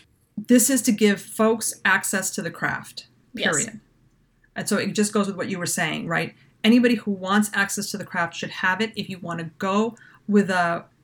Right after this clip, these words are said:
Speaker 1: you wanna be able to say that you are part of a coven or that you're following a tradition, you should be able to. And I think that's another reason he wrote this book, because this
Speaker 2: Yeah.
Speaker 1: is giving people access. Now you have some, you can follow the Saxon way,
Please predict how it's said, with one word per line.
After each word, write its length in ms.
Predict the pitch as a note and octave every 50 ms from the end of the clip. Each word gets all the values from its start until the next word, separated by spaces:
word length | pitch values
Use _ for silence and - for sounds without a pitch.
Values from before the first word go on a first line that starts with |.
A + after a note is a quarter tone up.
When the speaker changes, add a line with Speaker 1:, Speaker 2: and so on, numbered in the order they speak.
| _ _ _ _
Speaker 1:
you 80 | - G#3
wanna 140 | G#3+ A3
be 100 | A3 A3
able 140 | G#3+ G3 G3+
to 140 | G3+ - F#3
say 180 | - - G#3 G3
that 120 | F#3+ F3
you 100 | E3+ E3+
are 60 | E3
part 320 | D#3+ - - - G#3+ G#3+ A3
of 80 | G#3+ G#3
a 20 |
coven 380 | G#3 - - G#3 G3 F#3+ G3 F#3+
or 80 | F#3 F3
that 120 | E3 E3+
you're 120 | E3 E3+ E3
following 420 | E3 - - G3 G3 G#3 G#3+ G#3
a 60 | G3+
tradition, 540 | G#3 - G3+ E3+ F3+ F3 - - F3 E3+ E3+ - - - - - _
you 120 | - G#3+ G#3+
should 240 | G#3 - A#3+ G#3+
be 160 | G3 A3 G#3 -
able 240 | F#3+ F#3 F#3 F#3 F3
to. 200 | - - G3 F3
And 140 | - - F3
I 60 | E3+
think 320 | E3 - - A#3+ B3+ B3 B3
that's 160 | G3+ F3 -
another 260 | F#3+ F3 E3+ F3 E3+
reason 240 | E3 E3 E3 - E3
he 160 | D#3+ - G3
wrote 420 | F3 E3+ E3+ F3 F3+ F3 - -
this 200 | D#3+ E3 D3+ D3+
book, 340 | - - - G4+ F4 - - -
because 340 | E3+ E3 - G3 F3 E3 E3+
this 180 | G3+ G#3 G3+
Speaker 2:
Yeah. 60 | - G3+
Speaker 1:
is 100 | F#3+ -
giving 300 | - G3+ F#3+ F#3+ F#3 E3+
people 340 | - - F#3 - - D3 - -
access. 560 | F#3 G3 G3+ - - - C#3+ - - - - - - - - -
Now 240 | - G3 G3+ G#3 A3
you 160 | A#3+ B3 B3
have 300 | G3 - - G3+ F#3+ F#3+
some, 240 | - - G3 F3 F3
you 80 | F#3
can 100 | - E3+
follow 320 | E3 - - F3+ G3 A3+ A3+
the 80 | G#3 -
Saxon 560 | - - - F3+ F#3 G3 - - A#3 A3+ A3
way, 360 | G3+ F3 D#3+ D#3+ D#3+ E3 E3